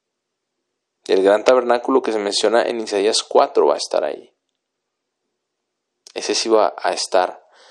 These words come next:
en el milenio. Isaías sesenta y uno es un capítulo muy interesante porque habla sobre la primera venida de Cristo, la segunda venida de Cristo, lo que vamos a estar haciendo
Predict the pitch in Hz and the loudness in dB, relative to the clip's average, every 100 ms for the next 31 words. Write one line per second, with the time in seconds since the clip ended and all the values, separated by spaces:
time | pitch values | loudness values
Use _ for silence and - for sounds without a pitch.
0 | _ - 98 92 90 87 85 76 76 _ | _ -12 -4 -2 -2 -2 -4 -6 -14 _
1 | _ _ _ _ _ _ _ _ _ _ | _ _ _ _ _ _ _ _ _ _
2 | 107 110 131 151 156 156 120 123 135 127 | 2 4 4 2 -2 2 2 2 -2 -2
3 | 135 131 - 123 131 123 117 123 117 92 | -2 -2 -2 -4 -2 0 0 0 2 2
4 | - 123 110 85 82 - _ _ _ _ | 0 -4 -4 -6 -6 -10 _ _ _ _
5 | _ _ _ - - 107 110 131 - 127 | _ _ _ -18 -4 -2 0 0 2 4
6 | 117 104 - _ _ _ 101 107 104 104 | 4 4 0 _ _ _ -2 0 0 0
7 | 117 127 110 120 117 - 107 113 - - | 2 0 0 2 2 0 -6 -4 -6 -6
8 | 156 _ _ _ _ _ _ _ _ _ | -10 _ _ _ _ _ _ _ _ _
9 | _ _ _ _ - 98 95 98 110 147 | _ _ _ _ -2 0 0 -2 0 2
10 | 139 123 127 120 - 110 - - - 123 | 2 4 4 4 2 -2 0 2 2 4
11 | 113 - 107 107 143 135 - 123 127 - | 2 6 4 4 2 0 2 2 2 0
12 | 110 113 139 - | 0 0 -2 -6